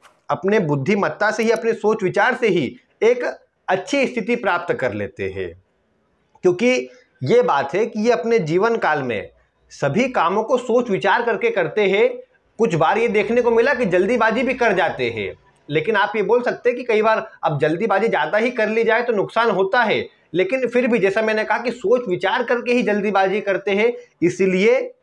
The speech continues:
इनके सभी कार्य बन जाते हैं, और नहीं भी बने तो ये अपने प्रयास से, अपने जुगाड़ से, अपनी मेहनत से उसे किसी न किसी प्रकार से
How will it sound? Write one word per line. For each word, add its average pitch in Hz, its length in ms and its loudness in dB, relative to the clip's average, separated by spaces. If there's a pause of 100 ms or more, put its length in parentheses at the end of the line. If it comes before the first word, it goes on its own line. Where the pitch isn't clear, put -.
(280)
इनके 226 280 0
सभी 202 320 0
कार्य 175 320 0
बन 151 280 0
जाते 107 340 -2
हैं, 95 220 -8 (260)
और 240 440 0 (100)
नहीं 151 320 0
भी 247 120 2
बने 202 280 2
तो 247 120 -2
ये 233 100 2
अपने 233 240 0
प्रयास 196 540 0
से, 208 100 0
अपने 196 340 0
जुगाड़ 185 400 2
से, 185 220 0 (260)
अपनी 190 280 -2
मेहनत 190 400 2
से 156 300 -2 (200)
उसे 190 260 2
किसी 208 360 -2
न 269 140 2
किसी 208 220 0
प्रकार 180 420 0
से 117 200 -2